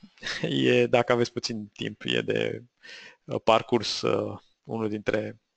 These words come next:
pasajele sale. Uh, legătura cu China însă nu are cum să dispară pentru că există canale comerciale importante și, uh, uh, China, deși,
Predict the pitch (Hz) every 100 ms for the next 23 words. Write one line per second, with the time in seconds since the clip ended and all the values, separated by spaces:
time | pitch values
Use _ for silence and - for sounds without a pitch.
0 | - - 107 - 107 107 110 110 160 165
1 | 180 - _ _ _ _ _ _ _ -
2 | - - - - _ _ - 127 123 120
3 | - 139 139 143 165 160 - 147 135 -
4 | 165 151 127 120 - 139 147 117 120 -
5 | 110 - 113 104 110 - 175 151 - 143
6 | 131 127 127 113 - - - 113 117 110
7 | - 113 107 - 107 104 - 113 107 107
8 | 110 110 113 151 156 170 165 - - -
9 | - - 127 123 120 117 113 110 107 104
10 | 104 _ - - 120 120 - 139 135 127
11 | 120 - 135 120 110